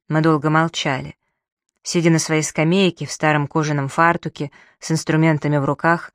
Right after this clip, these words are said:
он походил на всех старых добрых ремесленников французской истории. «Можно взять один на память?» — спросил я. «Выбирай». Я огляделся. Мастерская имела двадцать пять метров в длину и десять в ширину,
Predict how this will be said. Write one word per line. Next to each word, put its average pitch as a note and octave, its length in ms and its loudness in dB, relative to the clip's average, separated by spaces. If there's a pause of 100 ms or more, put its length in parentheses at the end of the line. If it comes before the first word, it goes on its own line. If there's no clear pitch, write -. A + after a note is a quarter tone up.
(520)
он G#3 140 2
походил F3+ 380 2
на E3 120 4
всех - 300 -2
старых E3+ 420 2
добрых D#3 400 2
ремесленников D#3 840 -2
французской C#3 680 -4
истории. - 540 -8 (1700)
«Можно B3+ 340 4
взять F#3 280 4
один D#3 260 2
на E3 100 2
память?» — D3+ 400 0
спросил C#3+ 440 -6
я. G2+ 240 -10 (800)
«Выбирай». D3 760 0 (1120)
Я D#3 200 2
огляделся. C#3 640 -4 (800)
Мастерская E3+ 640 2
имела D#3+ 300 4
двадцать D#3 460 0
пять D#3+ 240 -2
метров D#3+ 340 0
в C3+ 40 -8
длину D#3+ 380 2
и D3+ 80 2
десять D3 340 -2
в - 80 -12
ширину, D#3+ 520 0